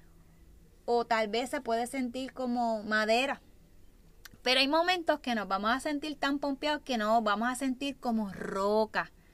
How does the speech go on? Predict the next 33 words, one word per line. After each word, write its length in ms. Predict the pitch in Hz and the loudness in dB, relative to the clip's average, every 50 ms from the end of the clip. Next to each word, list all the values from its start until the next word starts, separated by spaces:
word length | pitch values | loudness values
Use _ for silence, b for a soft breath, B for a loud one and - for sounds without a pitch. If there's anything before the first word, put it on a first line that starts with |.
| b b b b b b b - - | b b b b b b b -18 -12
¿verdad? 320 | - 180 185 208 240 262 | -10 -4 2 4 4 4
Como 260 | - 240 220 214 214 208 | 4 2 2 2 2 0
cemento, 720 | - - 220 202 196 202 208 226 240 247 247 226 - 208 | -2 -4 -4 -4 -2 0 0 2 2 2 2 2 4 4
algo 220 | 196 220 226 254 254 | 4 4 4 2 4
tan 220 | 254 254 269 262 | 4 4 4 2
fuerte 380 | - - 277 285 285 277 269 240 | 0 0 0 0 0 0 -4 -4
que 140 | 226 214 208 | -2 -4 -4
nada 480 | 208 208 214 233 247 262 269 262 247 240 | -2 2 4 6 6 8 8 6 6 4
puede 240 | 220 220 226 226 | 6 4 4 4
romperlo. 640 | 226 233 220 208 196 - 202 202 202 202 196 180 180 b b b b b b b b | 4 4 -2 -2 -2 -2 0 0 0 0 -2 -6 -8 b b b b b b b b
Y 120 | 220 214 | -2 0
ahí 340 | 202 190 180 190 220 269 302 | 0 0 0 -2 0 0 2
debemos 440 | 294 262 233 226 226 226 226 233 220 | 4 4 4 4 4 2 0 -2 2
de 280 | 247 240 247 240 233 | 2 2 2 2 0
girar 340 | 196 214 226 208 202 208 220 | -2 -4 -2 0 0 0 0
nuestra 300 | 233 233 226 - 240 233 | -2 -4 -4 -4 -4 -2
mirada 440 | 226 214 214 214 220 220 226 220 214 | -2 -2 0 2 4 4 4 4 2
y 100 | 202 196 | 0 -2
esa 200 | 202 - 226 226 | -4 -2 -2 0
debe 200 | 220 220 214 220 | 2 2 0 0
ser 300 | - 233 233 240 233 - - - - - - - | 0 -2 -2 -2 -4 -8 -12 -20 -20 -20 -18 -2
parte 300 | - 202 202 214 214 226 | 0 0 0 2 2 0
de 100 | 226 220 | 2 2
nuestras 320 | 214 208 - - - 180 170 | 0 -2 -6 -8 -12 -12 -12
metas. 360 | 185 180 185 190 - 175 - - - - - - _ - - - - - - - - - - - - _ - - - - - - - - - - - - - | -12 -12 -12 -12 -12 -14 -16 -18 -20 -20 -20 -20 _ -20 -20 -20 -20 -20 -20 -20 -20 -20 -20 -20 -20 _ -20 -20 -20 -20 -20 -20 -20 -20 -20 -20 -20 -10 -4
El 180 | 233 247 254 254 | -2 0 0 2
único 600 | 262 294 339 381 370 - - 233 220 220 220 - | 0 0 0 -2 -6 -4 -2 -2 -2 -2 -2 -6
que 120 | - 208 202 | -6 -6 -4
tiene 300 | - 214 214 233 269 285 | -2 -2 -2 0 -2 -2
planes 480 | 277 285 285 285 277 254 226 208 - - - | -2 0 2 2 2 2 0 -2 -6 -8 -6
hasta 320 | - 190 - - - 190 | -6 -6 -4 -4 -8 -8
la 80 | 190 185 | -8 -8
eternidad 560 | 190 190 190 190 190 190 196 233 311 339 | -8 -8 -10 -8 -10 -4 0 2 2 2